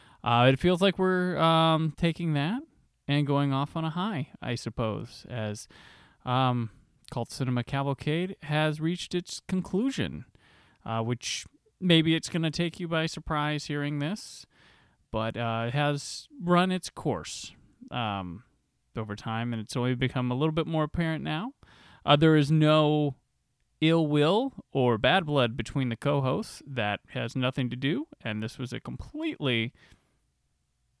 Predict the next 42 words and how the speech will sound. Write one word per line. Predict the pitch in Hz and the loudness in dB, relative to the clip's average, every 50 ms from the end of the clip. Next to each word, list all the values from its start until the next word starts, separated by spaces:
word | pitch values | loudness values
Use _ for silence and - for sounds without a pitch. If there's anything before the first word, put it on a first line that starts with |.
| - - | -8 -2
um, | 143 123 113 110 110 110 107 - - - _ _ _ _ _ _ - - | 0 0 2 0 0 -2 -6 -12 -16 -16 _ _ _ _ _ _ -10 -8
a | 147 | -6
decision | 139 139 131 - 196 175 160 180 165 | -4 -2 -2 0 0 0 2 2 0
that | 151 | 0
was | 151 156 143 | 0 0 0
made | 156 151 147 151 160 156 151 _ _ _ - | 0 0 2 2 0 -2 -4 _ _ _ -4
that | 143 120 117 117 - _ - - - | 0 0 0 0 -2 _ -20 -10 -6
we | 143 131 | -4 -2
were | 120 | -2
both | 123 151 151 156 - | -2 -2 -2 -2 -2
completely | - 170 151 - 170 165 165 170 | -2 -4 -2 -2 -2 -2 0 -2
fine | 165 - 165 180 226 196 113 | -2 -2 -2 -2 -2 -4 -4
with. | - - 120 - _ - - | -6 -8 -10 -14 _ -16 -10
Uh, | - 127 127 | -6 -2 2
this | 175 220 - - | 4 4 4 2
recording, | 170 - - 220 220 226 214 185 175 | -4 -4 0 0 2 2 2 0 0
by | 165 170 175 | 2 2 2
the | 170 160 | 4 2
way, | 143 165 190 196 | 2 2 0 0
is | 180 139 135 | 0 -2 -2
gonna | 151 139 131 120 | -2 -2 0 0
be | 120 120 | 0 0
raw, | 113 113 113 117 120 127 147 175 202 - - - - - - - - _ _ _ | 0 2 4 4 4 4 4 2 -2 -6 -10 -20 -20 -20 -20 -20 -20 _ _ _
and | - 131 127 120 120 120 120 | -4 -2 0 0 2 2 4
I | 131 | 4
have | 143 165 160 147 | 6 6 4 4
notes, | 156 156 151 180 208 - - - - 170 135 117 | 4 4 4 4 2 0 -4 -2 4 4 6 8
<laughs> | 180 180 151 - | 8 6 6 4
but, | 160 147 135 135 139 - - | 4 4 4 4 2 0 0
um, | 139 127 123 117 113 113 110 113 - _ _ - | 2 4 4 4 2 0 -2 -6 -8 _ _ -10
it's | - 123 - | -10 -8 -6
just | 143 131 - | -8 -6 -2
gonna | - 135 135 | 0 0 2
be | 135 139 131 | 4 2 2
pretty | - 151 143 147 | 2 2 0 2
loose, | 139 139 147 165 202 214 - - | 2 2 2 2 0 0 -4 -8
and | - - 127 120 120 120 120 | -8 -6 -4 -2 -2 -2 -2
just | 117 120 - - - | -4 -6 -8 -10 -6
go | - 117 120 123 | -4 -2 -2 0
to | 131 160 | 0 0
it. | 220 - - | -2 -2 -4
So, | - - - 117 113 - | -6 -4 -2 -2 -2 -2